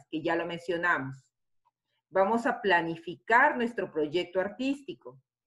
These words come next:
Para ello, vamos a hacer algunas preguntas, ¿ya? Gracias a estas preguntas, vamos a poder elaborar nuestro afiche. Así que, por favor,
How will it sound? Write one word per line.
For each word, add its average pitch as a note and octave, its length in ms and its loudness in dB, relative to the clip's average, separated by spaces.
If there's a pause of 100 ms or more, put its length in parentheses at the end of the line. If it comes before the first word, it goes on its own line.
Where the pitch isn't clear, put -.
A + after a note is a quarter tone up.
(300)
Para F3+ 260 2
ello, A#3+ 600 2
vamos F#3+ 340 -2
a G3+ 60 -2
hacer G3+ 240 -2
algunas F#3+ 420 0
preguntas, E3+ 800 -4 (120)
¿ya? E3+ 380 -8
Gracias C#4+ 380 2
a A#3 60 -4
estas C4 240 -2
preguntas, B3 580 0 (360)
vamos G3 360 0
a - 120 -4
poder E3 300 -2
elaborar D#3+ 480 0
nuestro E3+ 220 -10
afiche. D#3+ 400 -10 (280)
Así G3 200 -8
que, G#3+ 120 2
por A#3+ 200 -4
favor, A3+ 380 -2